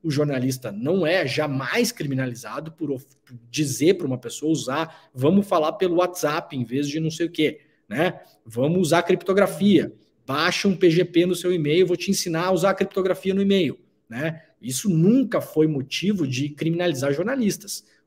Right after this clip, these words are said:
O caso do Julian é perigoso porque isso pode sim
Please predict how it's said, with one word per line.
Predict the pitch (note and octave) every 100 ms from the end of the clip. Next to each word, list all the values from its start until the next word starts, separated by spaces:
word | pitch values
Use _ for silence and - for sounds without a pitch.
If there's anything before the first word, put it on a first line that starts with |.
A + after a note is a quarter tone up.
| _
O | C#3+
caso | C3+ - D#3 F#3
do | E3+
Julian | C3 C3 F#3 G3
é | D#3+
perigoso | D#3+ D3 C3+ C3 F3 F3+ -
porque | F3+ -
isso | D#3 F3 - - -
pode | D#3 G3 G3+
sim | G3 - C#3 D#3